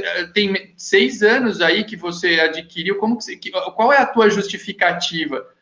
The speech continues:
né? Qual é o te-, qual... aonde você acha que encaixa aqui o teu pedido?" Porque hoje as pessoas tão achando que qualquer documento que cê tem, que cê perdeu contato com alguém, isso já te dá o direito da uso campeão extrajudicial pra você regularizar.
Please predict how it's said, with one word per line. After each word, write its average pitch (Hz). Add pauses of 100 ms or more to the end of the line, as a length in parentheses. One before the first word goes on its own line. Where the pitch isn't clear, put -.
(120)
né? 175
Qual 214
é 226
o 220
te-, -
qual... 190 (140)
aonde 208
você 247
acha 220
que 214
encaixa 196
aqui 175
o 180
teu 180
pedido?" 175
Porque 175
hoje 208 (140)
as -
pessoas 202
tão 208
achando 170 (240)
que 202
qualquer 214
documento 226
que 202
cê 208
tem, 185
que 175
cê 190
perdeu 180
contato 165
com 160
alguém, 151 (220)
isso 214
já 233
te 226
dá 233
o 226
direito 220
da 190
uso 160
campeão 170
extrajudicial 175
pra 202
você 208
regularizar. 214